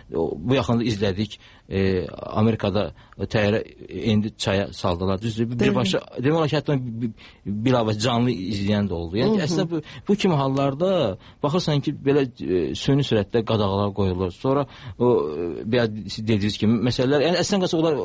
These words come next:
Speaker 1: e, mən inanmıram ki, biz gedib bu,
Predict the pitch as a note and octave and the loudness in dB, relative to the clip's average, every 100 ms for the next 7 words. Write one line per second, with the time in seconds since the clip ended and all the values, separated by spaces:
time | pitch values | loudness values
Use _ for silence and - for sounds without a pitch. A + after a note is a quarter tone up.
0 | F#2+ G2+ C2+ A#1 G1+ - - C3+ C#3+ - | -2 -4 -4 -10 -12 -12 0 0 0 0
1 | C3+ C3+ B2+ F#2+ G2 G2 B2 B2+ F#2 - | 2 4 2 2 0 -2 -4 -4 -8 -16
2 | - - - C3 D3 F2+ - G#2 F2+ F#2+ | -20 -20 -2 0 2 0 -4 -6 -4 0
3 | A#2+ | 2